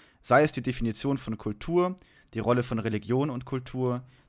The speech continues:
die Operationalisierung der Kulturkreise und Kernstaaten, die Aussagekraft von Bruchlinienkonflikten, das ethnozentristische Verständnis von Geschichte, die Theorie weist viele Ungereimtheiten auf und ist deutlich unterkomplex.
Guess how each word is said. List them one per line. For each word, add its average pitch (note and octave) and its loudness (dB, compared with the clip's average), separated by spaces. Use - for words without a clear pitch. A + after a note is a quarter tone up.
die - -2
Operationalisierung B2 0
der A#2 -2
Kulturkreise C3 -2
und G#2 -8
Kernstaaten, C#3+ -2
die C3 -10
Aussagekraft D3+ 0
von B2 -2
Bruchlinienkonflikten, C#3+ -2
das - -8
ethnozentristische C3+ 0
Verständnis C3+ -2
von G#2+ -6
Geschichte, B2 -6
die A2 -8
Theorie D3+ -2
weist G#2 -2
viele E3 -4
Ungereimtheiten F#2+ -6
auf C#3+ -6
und G#3 -4
ist - -8
deutlich A#2 -2
unterkomplex. - -12